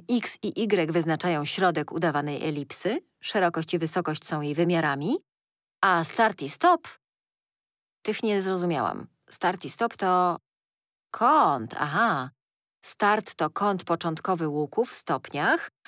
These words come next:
a stop określa, gdzie go przerwać. Spójrzmy na przykłady. Rysowanie łuku od jednego do dwustu siedemdziesięciu. To ten tutaj. Od jednego do dwustu siedemdziesięciu stopni wygląda właśnie tak.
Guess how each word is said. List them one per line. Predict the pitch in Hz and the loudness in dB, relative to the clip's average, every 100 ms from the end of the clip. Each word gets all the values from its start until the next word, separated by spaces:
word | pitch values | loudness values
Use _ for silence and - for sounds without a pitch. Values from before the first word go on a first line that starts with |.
| - | -6
a | - 175 | -2 -2
stop | - - 320 - | -2 0 0 0
określa, | 180 - 139 143 - 262 | -4 -4 -6 -4 -2 0
gdzie | 226 160 143 | 0 -2 -2
go | 202 | -2
przerwać. | - 269 170 120 - - _ _ _ _ _ _ _ _ _ - | 0 0 0 -2 -8 -14 _ _ _ _ _ _ _ _ _ -16
Spójrzmy | - 254 233 190 | -4 -2 0 -2
na | 160 | -4
przykłady. | 170 - - - - _ _ _ _ _ _ _ _ _ - | -6 -6 -8 -10 -18 _ _ _ _ _ _ _ _ _ -6
Rysowanie | 202 - 214 330 339 | -2 0 2 4 4
łuku | 214 202 - - | 4 2 2 0
od | 170 180 - | 0 0 -6
jednego | 165 160 196 254 226 | -6 -4 -4 -2 -2
do | 160 | -2
dwustu | 160 180 208 190 | -6 -8 -8 -6
siedemdziesięciu. | 175 170 165 156 156 139 127 123 - 143 139 143 147 _ _ _ _ _ _ _ _ _ - | -4 -2 -4 -4 -6 -8 -8 -10 -12 -10 -10 -12 -14 _ _ _ _ _ _ _ _ _ -16
To | - | -12
ten | 143 143 | -8 -8
tutaj. | 147 120 107 - _ _ _ _ _ _ _ _ | -8 -10 -12 -14 _ _ _ _ _ _ _ _
Od | 175 175 | -2 0
jednego | 170 175 170 | 0 -2 -2
do | 160 | -2
dwustu | 156 165 170 | -4 -8 -6
siedemdziesięciu | 165 160 156 151 170 - | -6 -4 -4 -6 -6 -8
stopni | - 233 285 | -8 -6 -4
wygląda | 170 151 156 147 | -4 -4 -6 -6
właśnie | 131 - - | -8 -12 -12
tak. | - - | -14 -16